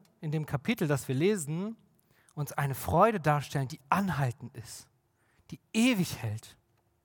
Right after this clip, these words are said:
Er möchte eine Freude präsentieren, die von wo ganz anders kommt.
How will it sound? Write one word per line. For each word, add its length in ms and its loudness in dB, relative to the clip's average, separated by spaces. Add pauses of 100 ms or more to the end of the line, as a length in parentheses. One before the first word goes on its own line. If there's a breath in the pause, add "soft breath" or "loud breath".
(1200 soft breath)
Er 80 0
möchte 260 4
eine 140 4
Freude 340 6
präsentieren, 720 2
die 120 -2
von 260 -2
wo 160 -2
ganz 320 4
anders 420 2
kommt. 380 -12